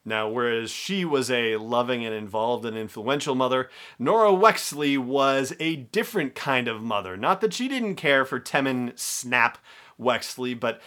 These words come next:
she was so committed to the rebel cause that she was actually more of an abandoning mother. She left Temmin behind to go fight for the Rebel Alliance and against the Empire, and this caused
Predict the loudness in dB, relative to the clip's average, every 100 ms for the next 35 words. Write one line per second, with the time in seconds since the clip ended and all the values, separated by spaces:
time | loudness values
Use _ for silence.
0 | -18 -8 -4 2 2 4 4 4 0 0
1 | -2 -2 2 2 2 2 4 4 2 -4
2 | -6 -6 -4 -2 -2 -2 -2 -2 -2 -2
3 | -2 -2 -4 -6 -2 0 0 0 -4 -6
4 | -6 -6 -6 -8 -10 -8 -6 -6 -10 -20
5 | -14 0 0 0 -6 -6 -4 -2 -2 -2
6 | 2 2 2 0 -4 -8 -4 -4 -4 2
7 | 2 2 -10 -20 -4 -2 0 0 -2 -2
8 | 0 0 0 0 0 0 -4 -8 -8 -8
9 | -4 -6 -6 -10 -4 -2 -4 -4 -4 -4
10 | -6 -8 -8 -10 -10 -4 0 0 0 -8